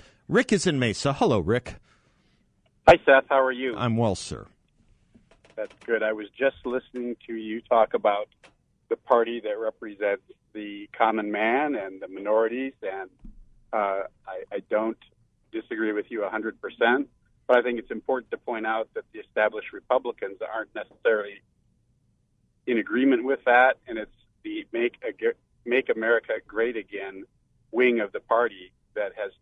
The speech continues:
Speaker 2: changed the Republican Party and changed that dynamic. And I think it's especially important since Joe Biden wants to, uh, specifically identify them as a threat to America, when in fact it's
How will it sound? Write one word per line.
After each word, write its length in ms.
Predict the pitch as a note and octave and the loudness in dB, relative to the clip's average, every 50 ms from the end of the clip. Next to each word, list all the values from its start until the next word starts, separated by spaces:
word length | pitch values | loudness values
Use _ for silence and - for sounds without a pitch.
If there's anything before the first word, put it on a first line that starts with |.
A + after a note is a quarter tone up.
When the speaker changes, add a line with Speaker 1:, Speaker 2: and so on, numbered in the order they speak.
| - | -8
Speaker 2:
changed 400 | - B2 B2 B2 A#2+ A2+ G2+ F#2 _ - | -4 -2 -2 -2 -2 -4 -8 -12 _ -12
the 60 | G2 | -8
Republican 580 | G2 G2+ - - A2+ G#2+ G2+ G2+ - - G2 | -8 -8 -4 -2 -2 -2 -2 -6 -10 -10 -12
Party 400 | F#2+ - - G2 G2 F#2+ F#2+ F#2+ _ _ _ - _ _ _ - | -8 -6 -4 -4 -4 -6 -10 -20 _ _ _ -20 _ _ _ -14
and 120 | G#2+ G2+ | -14 -12
changed 360 | - - A#2 A2 G#2+ G#2 - - | -8 -4 -4 -2 -2 -4 -4 -2
that 220 | G2+ F#2+ F2+ - | -2 -2 -2 -2
dynamic. 640 | - G2+ F#2+ F2+ F#2 - - - - - - _ _ _ _ _ _ _ _ _ _ _ _ _ _ _ - - | -4 -6 -6 -6 -8 -10 -12 -12 -14 -18 -20 _ _ _ _ _ _ _ _ _ _ _ _ _ _ _ -4 0
And 220 | A2 G2+ G2 G2 | 0 2 2 2
I 60 | F#2+ | 0
think 180 | - - A2+ - | 0 -2 -6 -8
it's 140 | - - - | -8 -10 -12
especially 500 | - - - A#2 A#2 - - A2+ G#2 G2+ | -8 -2 2 2 2 2 0 -4 -2 -4
important 540 | F#2+ - - A#2 A2 A2 - G#2 G#2 G2 _ - | -4 -2 0 0 0 0 0 -6 -12 -10 _ -4
since 200 | G#2+ G#2+ G2+ F#2+ - _ - | -4 -4 -4 -4 -12 _ -4
Joe 140 | A#2 A2 A2 | -2 -2 0
Biden 520 | - - G#2+ G#2 G2+ G2 - G#2 G2+ G2 - - | 2 2 2 2 2 0 -4 -8 -8 -8 -8 -4
wants 340 | A2 A2 G#2+ G#2+ G#2+ - _ _ - | -4 -4 -4 -4 -8 -14 _ _ -10
to, 240 | - A2 G#2+ G#2 G2+ G2+ _ - - - - - - - - - - _ _ _ - | -10 -10 -10 -10 -14 -18 _ -20 -20 -20 -20 -20 -20 -20 -20 -20 -20 _ _ _ -4
uh, 200 | G#2+ G2 F#2 F2+ - - | -2 0 -2 -2 -4 -6
specifically 960 | - - A2+ - - C3+ B2 - A#2+ - - - G#2+ G2+ G2+ G2+ G2+ F#2+ - _ _ _ _ - - | -4 -4 -2 0 0 -2 0 0 -2 -2 -2 -6 -6 -6 -6 -6 -8 -10 -12 _ _ _ _ -4 -2
identify 600 | A2 A2+ - A#2 A#2 A2+ A2+ - - A#2+ A2+ G#2 | -2 2 4 4 4 4 4 4 4 4 4 4
them 300 | G#2+ G#2+ A2 G#2+ G#2+ G#2 | 2 0 -2 -2 -4 -8
as 160 | G2 G2 - | -14 -14 -14
a 60 | G2 - | -14 -8
threat 240 | - A#2+ B2 B2 - - | -2 0 0 0 0 0
to 120 | D3 D3 | 0 0
America, 500 | C#3+ C#3 C#3 C#3+ D3 D3 - - C#3 C#3+ _ _ _ _ _ _ _ _ _ - | 0 2 0 0 0 -2 -2 -6 -8 -8 _ _ _ _ _ _ _ _ _ -6
when 120 | A#2+ A2 | -4 -4
in 140 | G#2 G2 - | -4 -6 -8
fact 400 | - - A2+ G#2+ G2+ G2+ - _ _ _ _ _ _ _ _ | -4 -2 0 0 0 -2 -6 _ _ _ _ _ _ _ _
it's 140 | - G#2 _ | -20 -20 _